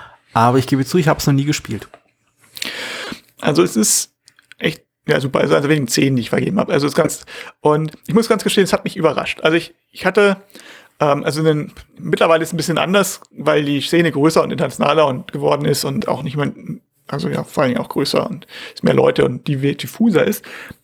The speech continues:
Speaker 2: Aber so in den, gerade in den neunzigern, vielleicht noch Anfang der hundert, Nullerjahre, dann hatte ich,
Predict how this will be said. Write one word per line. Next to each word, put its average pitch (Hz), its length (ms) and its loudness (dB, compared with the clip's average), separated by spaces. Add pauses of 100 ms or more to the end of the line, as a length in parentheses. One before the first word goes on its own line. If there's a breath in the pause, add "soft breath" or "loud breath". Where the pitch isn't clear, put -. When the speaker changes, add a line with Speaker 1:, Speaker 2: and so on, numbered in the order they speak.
Speaker 2:
Aber 165 300 2
so 170 140 4
in 165 40 4
den, 156 100 0
gerade 170 200 0
in 165 60 4
den 156 100 2
neunzigern, 165 760 2
vielleicht - 260 -2
noch - 80 2
Anfang 160 320 -2
der 135 140 0
hundert, 180 300 -2
Nullerjahre, 160 720 4 (600 loud breath)
dann 151 320 0 (580 soft breath)
hatte 156 160 0
ich, - 180 -10